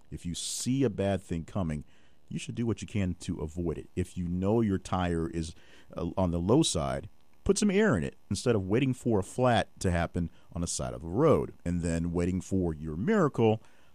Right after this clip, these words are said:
that being your roadside assistance, to come and deal with it,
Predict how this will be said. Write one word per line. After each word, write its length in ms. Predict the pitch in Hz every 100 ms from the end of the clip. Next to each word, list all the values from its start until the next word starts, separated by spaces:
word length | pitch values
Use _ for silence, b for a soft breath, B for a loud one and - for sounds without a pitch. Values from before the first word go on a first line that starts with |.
| -
that 260 | 92 85 -
being 360 | 90 85 85
your 140 | 82 80
roadside 500 | 87 90 - 85 78
assistance, 480 | - 139 - 101
to 80 | -
come 280 | - 87 87
and 240 | - 95 92
deal 220 | 107 131
with 260 | 95 65
it, 100 | -